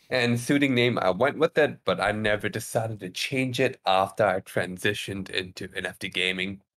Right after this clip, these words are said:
But that transition happened when I found Axie Infinity. I think it's been, like, a year and a half now, and I've been a gamer since I was younger.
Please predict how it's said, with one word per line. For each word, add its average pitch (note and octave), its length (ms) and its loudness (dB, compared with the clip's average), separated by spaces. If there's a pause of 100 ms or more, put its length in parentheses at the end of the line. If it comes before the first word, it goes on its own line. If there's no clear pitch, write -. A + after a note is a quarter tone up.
(800)
But A#2 140 4
that A2 180 2
transition C#3+ 560 2
happened A2 520 2
when G2 140 0
I F#2+ 120 0
found - 280 -2
Axie F#2+ 400 -4
Infinity. G2 460 -6
I F#2+ 80 -2
think F#2+ 180 -8
it's F#2+ 80 -12
been, F#2 200 -10
like, E2+ 280 -20 (840)
a F2+ 100 0
year G2 240 2
and F2+ 100 -2
a E2 120 -4
half A2+ 300 -2
now, A#2 320 -2 (180)
and F2+ 160 -2
I've F2 300 2
been G2+ 140 -2
a G2 60 -2
gamer G2+ 500 0
since F#2+ 260 -8
I F2 80 0
was F2+ 180 -6
younger. A#2+ 460 2